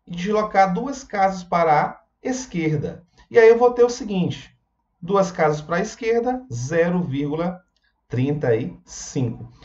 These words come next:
Então, trinta e cinco por cento é a mesma coisa de trinta e cinco sobre cem, ou zero vírgula trinta e cinco, belezinha? Então, você pode escrever dessas formas diferentes.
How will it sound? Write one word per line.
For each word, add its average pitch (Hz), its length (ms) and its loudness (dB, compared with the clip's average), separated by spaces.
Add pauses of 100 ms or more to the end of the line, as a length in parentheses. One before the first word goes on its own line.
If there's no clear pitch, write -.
(120)
Então, 175 220 2
trinta 277 200 -2
e 254 40 -6
cinco 240 300 -6
por 175 180 0
cento 220 420 0
é 151 60 2
a 151 40 -2
mesma 202 340 -6
coisa 165 200 -4
de 151 80 -12
trinta 151 160 -6
e 143 60 -2
cinco 131 220 -6
sobre 185 240 -8
cem, 233 300 -2 (280)
ou 247 300 8
zero 196 440 -2
vírgula 185 500 -2 (340)
trinta 170 360 -2
e 208 60 -6
cinco, 123 440 -4
belezinha? 127 380 -2
Então, 233 140 -6
você 220 180 -4
pode 180 240 -4
escrever 160 420 -6
dessas 185 580 -4
formas 156 540 0
diferentes. 151 800 -4